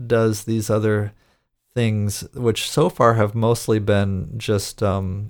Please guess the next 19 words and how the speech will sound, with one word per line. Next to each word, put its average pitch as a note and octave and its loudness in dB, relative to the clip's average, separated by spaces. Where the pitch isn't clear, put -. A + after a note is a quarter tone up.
free A2 -4
projects, - -4
just A2 0
free A2+ 0
podcasts. G#2 0
So A2+ 2
he's B2 4
a A#2+ 0
storyteller, A2 -2
um, G#2+ -4
and A#2 0
he A#2+ 0
puts, - -2
he A#2+ -2
put A#2 -4
these G2+ -4
story A2+ 2
episodes G#2 -2
together G2+ -2